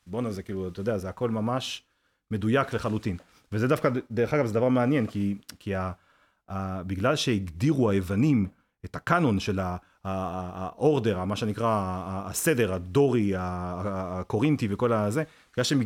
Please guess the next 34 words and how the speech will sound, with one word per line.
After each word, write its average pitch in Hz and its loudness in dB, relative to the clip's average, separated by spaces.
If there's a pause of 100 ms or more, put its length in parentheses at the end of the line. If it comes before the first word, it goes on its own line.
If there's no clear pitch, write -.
(140)
אה, 104 0
אחר 110 -4
כך 107 -8
הרומאים, 101 2
כאילו, 98 -2
באים 104 2
עם 92 -2
הקורינטי 104 -2
והאיוני, 90 -2
הדורי, 107 2
האיוני 123 4
והקורינטי. 104 -2 (440)
הסדרים 110 2
האלה 107 2
של 98 -4 (260)
באיזה 120 0
מרחק 123 0
צריכים - -2
להיות 120 0
העמודים, 110 0 (380)
אה, 98 0
באיזה, 113 2 (420)
אתה 107 0
יודע, 113 2
כל 127 0 (180)
ה-, 101 -8
הטימפן, 120 0
הדבר 101 0
המשולש 110 -2
הזה 101 -4
שיושב 101 -4
לך - -8
על 104 0
ה-, 95 -4